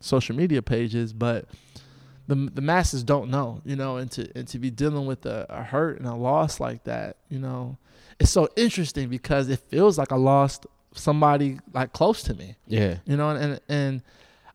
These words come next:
Speaker 1: I would say it is someone close to me because of the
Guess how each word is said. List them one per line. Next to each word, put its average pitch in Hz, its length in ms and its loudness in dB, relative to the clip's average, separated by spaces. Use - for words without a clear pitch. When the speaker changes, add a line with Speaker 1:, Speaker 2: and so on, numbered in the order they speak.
Speaker 1:
I 175 60 8
would 185 160 6
say 170 260 0
it 160 80 4
is 170 140 4
someone 139 260 -4
close 123 280 -4
to - 100 -12
me 123 140 -6
because 127 520 2
of 117 220 0
the 120 140 -8